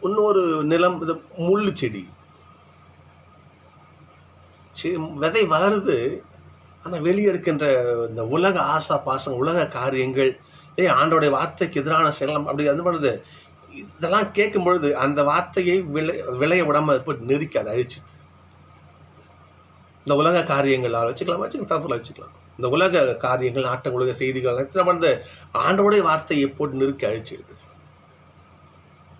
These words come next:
இன்னொன்று ரோட்டோரமா விழுற விதை. அது ரோட்டோரமா விழுது, மத்த பறவைகள் வந்து தூக்கிட்டு போயிடுது அது. அப்படியும் சில உள்ளங்கள் இருக்குது.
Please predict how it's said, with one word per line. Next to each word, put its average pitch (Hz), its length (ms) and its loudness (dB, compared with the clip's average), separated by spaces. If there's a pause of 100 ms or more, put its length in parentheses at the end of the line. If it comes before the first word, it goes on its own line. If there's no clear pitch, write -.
(920)
இன்னொன்று 175 380 2
ரோட்டோரமா 160 500 2
விழுற 127 240 2
விதை. 92 200 -10 (1900)
அது 139 180 2
ரோட்டோரமா 196 400 4
விழுது, 143 280 0 (460)
மத்த - 260 -2 (120)
பறவைகள் 151 300 2
வந்து 135 180 -2
தூக்கிட்டு 135 280 -6
போயிடுது 95 280 -6
அது. - 140 -20 (1700)
அப்படியும் 175 340 0
சில 147 160 2
உள்ளங்கள் 143 380 2
இருக்குது. 123 380 -8